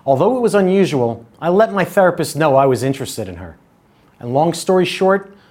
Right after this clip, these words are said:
we both expressed the same interest. I soon looked her up on her business online profile right before the weekend, and I sent her a long message. At first, she didn't respond.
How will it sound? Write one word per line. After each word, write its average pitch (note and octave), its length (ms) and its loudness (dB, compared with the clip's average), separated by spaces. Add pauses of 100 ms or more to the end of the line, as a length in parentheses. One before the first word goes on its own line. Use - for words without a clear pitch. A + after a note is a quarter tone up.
(100)
we C#3+ 100 -4
both D#3 360 0
expressed - 480 -4
the G#2+ 80 -12
same E3 340 -2
interest. B2 500 -8 (440)
I C3 80 -6
soon G#3+ 340 2
looked G3 200 0
her E3+ 160 4
up D#3 180 0
on C3 120 -2
her A#2 80 -4
business C#3+ 440 -4
online C3+ 440 -4
profile G#2+ 600 -4 (280)
right E3+ 220 0
before F#3+ 280 0
the E3 60 0
weekend, C#3 520 -4 (100)
and B2 120 -10
I A#2+ 40 -8
sent D#3+ 280 -6
her D3 60 0
a C3 60 2
long B2+ 340 -2
message. A2 520 -10 (440)
At - 100 -8
first, G#3+ 580 0
she - 220 -6
didn't F3 180 2
respond. C3 640 -4